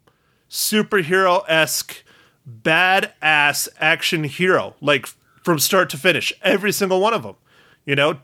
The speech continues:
Jesse the Body Ventura. I mean, Shane Black's character isn't. He was a little bitch, but that's why he died first. But if you remember in the original Predator,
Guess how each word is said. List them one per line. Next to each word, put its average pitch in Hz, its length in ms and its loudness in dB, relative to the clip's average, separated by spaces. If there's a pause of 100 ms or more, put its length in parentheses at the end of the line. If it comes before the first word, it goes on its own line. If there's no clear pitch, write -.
Jesse 180 320 0
the 185 100 0
Body 180 240 2
Ventura. 175 400 0
I 185 100 2
mean, 165 200 -2
Shane 196 360 0
Black's 156 520 -2
character 127 520 -2
isn't. 113 320 -6
He 123 120 -6
was 135 120 -4
a 123 60 -2
little 117 220 0
bitch, 120 360 -2 (300)
but 160 80 -2
that's 160 200 2
why 151 180 2
he 131 40 0
died 143 320 0
first. - 440 -10 (800)
But 170 140 0
if 165 120 -4
you 208 100 -2
remember 240 400 0
in 214 80 -2
the 202 60 0
original 196 380 0
Predator, 131 560 -2